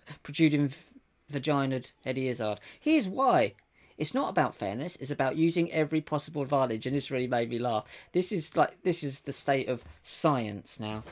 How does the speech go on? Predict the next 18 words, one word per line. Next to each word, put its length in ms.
and 100
I 60
don't 200
like 180
doing 180
that, 160
but 100
I, 160
fuck 220
it. 120
Um, 320
from, 360
oh, 140
swore. 380
From 220
nasa 420
to 100
SpaceX, 880